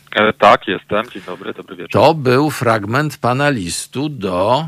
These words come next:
Speaker 2: Jarosława Kaczyńskiego. Czy dostał pan może odpowiedź?
Speaker 1: E, nie, nie, nie otrzymałem <laughs> odpowiedzi, nie spodziewałem się jej.
Speaker 2: Tak.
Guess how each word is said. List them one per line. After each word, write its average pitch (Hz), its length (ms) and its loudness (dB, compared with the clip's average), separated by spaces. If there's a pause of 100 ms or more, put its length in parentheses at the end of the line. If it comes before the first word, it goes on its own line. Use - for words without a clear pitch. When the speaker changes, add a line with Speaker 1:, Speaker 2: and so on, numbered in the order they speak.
(120)
Speaker 2:
Jarosława 101 680 -4
Kaczyńskiego. 147 760 -4
Czy - 140 -6
dostał 151 360 -6
pan 185 160 -6
może 170 240 -4
odpowiedź? - 680 -10 (1200)
Speaker 1:
E, 117 160 2 (380)
nie, 131 220 -8 (240)
nie, 131 260 4
nie 127 120 2
otrzymałem 147 420 2
<laughs> 113 60 -2
odpowiedzi, 101 460 -2
nie 107 140 -6
spodziewałem 123 600 2
się - 180 -8
jej. 92 200 -4
Speaker 2:
Tak. - 280 -2